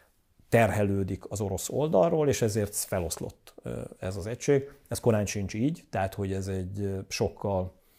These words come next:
hát egyszerűbb, vagy nem tudom, tehát ilyen emberibb, ö, valami, amiben vezetők összekülönbözése kapcsán egy ilyen egység, ö, fölbomlik.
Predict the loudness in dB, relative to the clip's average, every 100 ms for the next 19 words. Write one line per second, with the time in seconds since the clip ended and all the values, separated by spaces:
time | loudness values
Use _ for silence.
0 | _ _ -20 -20 -20 -20 -20 -20 _ 6
1 | 10 8 10 6 8 6 6 6 6 6
2 | 4 2 2 2 2 2 4 6 8 8
3 | 8 6 4 4 4 4 0 -6 -4 2
4 | 6 8 8 6 4 2 4 2 4 2
5 | 2 0 -2 -2 -2 -4 -2 -2 -2 -4
6 | -6 -6 -6 -4 -6 -4 -6 -4 -4 -6
7 | -8 -10 -10 -10 -10 -8 -8 -8 0 2
8 | 4 4 4